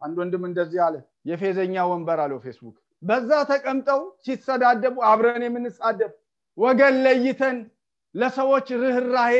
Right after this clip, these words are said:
የሌለን እንዳንሆን እግዚአብሔር ጸጋ ያብዛል። ያልተሰጠንን ስናደርግ ከሚፈራረደው፣ ከሚሰዳደበው፣ ጥላቻን፣ ክፋትን ከሚዘራው ትውልድ ጋር ወይንም በምንኖርበት ህብረተሰብ፣ በዚህ በዌስተርኑ ዓለም ለገንዘብ፣ ለተለያየ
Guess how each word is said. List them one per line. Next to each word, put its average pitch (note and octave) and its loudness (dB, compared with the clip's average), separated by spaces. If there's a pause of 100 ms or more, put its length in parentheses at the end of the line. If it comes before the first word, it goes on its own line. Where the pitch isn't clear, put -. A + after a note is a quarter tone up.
የሌለን A#3 4
እንዳንሆን A3+ 0
እግዚአብሔር G3 -2
ጸጋ E3 -12
ያብዛል። B2 -4 (180)
ያልተሰጠንን A#3+ -2
ስናደርግ A3 0 (380)
ከሚፈራረደው፣ A#3+ 2
ከሚሰዳደበው፣ A#3 0 (140)
ጥላቻን፣ A#3+ 2 (180)
ክፋትን A#3+ -2
ከሚዘራው A#3 2
ትውልድ A3+ -8
ጋር F#3 0 (400)
ወይንም C#4 0
በምንኖርበት C#4 2
ህብረተሰብ፣ A#3+ -2
በዚህ A3+ -2
በዌስተርኑ B3+ 0
ዓለም A#3 4 (520)
ለገንዘብ፣ A3 2 (340)
ለተለያየ B3+ 2